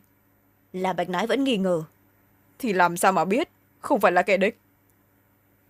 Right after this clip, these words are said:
Speaker 2: "Sao có thể là kẻ địch được?"
Speaker 1: Hà Phạm lại nói.
Speaker 2: "Cô ta từ dưới lầu đi lên, dưới lầu chẳng lẽ là kẻ địch sao?"
Speaker 1: La Bạch Nãi lại than một tiếng, đang định nói chuyện, chợt nghe Diệp Cáo ở bên cạnh kêu lớn.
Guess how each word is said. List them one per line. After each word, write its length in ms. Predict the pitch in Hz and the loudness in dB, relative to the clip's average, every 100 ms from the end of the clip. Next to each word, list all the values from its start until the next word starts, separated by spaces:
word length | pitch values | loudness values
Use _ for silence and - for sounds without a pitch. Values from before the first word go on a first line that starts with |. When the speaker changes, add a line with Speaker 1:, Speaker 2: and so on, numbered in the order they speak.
| _ _ _ _ _ _ _ | _ _ _ _ _ _ _
Speaker 2:
"Sao 220 | - 190 | 0 2
có 120 | 190 226 | 2 2
thể 140 | 196 | 2
là 100 | 180 | 2
kẻ 160 | 190 185 | 0 0
địch 200 | 190 202 | 0 -2
được?" 240 | 190 220 _ _ _ _ _ _ _ | -4 -4 _ _ _ _ _ _ _
Speaker 1:
Hà 220 | - 208 170 | -10 -6 -4
Phạm 220 | 196 165 | -2 -2
lại 140 | 175 | -2
nói. 300 | 196 175 285 - _ _ _ _ - | -2 -4 -8 -12 _ _ _ _ 0
Speaker 2:
"Cô 220 | 202 202 | 2 2
ta 200 | 202 202 | -2 -2
từ 180 | 202 190 | -2 0
dưới 180 | 196 | 0
lầu 200 | 262 190 | 2 2
đi 120 | 196 202 | 0 0
lên, 260 | 202 226 - _ _ | 0 -2 -10 _ _
dưới 240 | 190 202 262 | 0 2 2
lầu 260 | 214 180 170 _ | 0 -2 -6 _
chẳng 160 | 196 180 | -6 0
lẽ 100 | 196 | 2
là 120 | 226 | 2
kẻ 180 | 202 165 | 0 0
địch 160 | 185 | -2
sao?" 300 | - 190 196 - _ _ _ _ _ _ _ _ _ | -2 -4 -4 -14 _ _ _ _ _ _ _ _ _
Speaker 1:
La 180 | 190 196 | -2 0
Bạch 180 | 185 175 | 2 0
Nãi 280 | 185 226 285 | -2 -4 -2
lại 140 | 226 | -2
than 260 | - 196 185 | -2 -4 -2
một 120 | 180 - | -4 -4
tiếng, 240 | 185 311 - _ - | -8 -8 -12 _ -8
đang 220 | 208 190 | -4 0
định 140 | 196 190 | 0 0
nói 160 | 175 - | -2 -2
chuyện, 200 | 226 - _ - | -4 -4 _ -4
chợt 160 | 220 196 | -2 0
nghe 140 | 190 | 0
Diệp 200 | 196 190 | 2 0
Cáo 180 | 180 254 | -2 -4
ở 140 | 185 | -2
bên 160 | 185 190 | -2 -2
cạnh 160 | 202 | -4
kêu 200 | 196 196 | -2 -2
lớn. 260 | 175 175 | 0 -2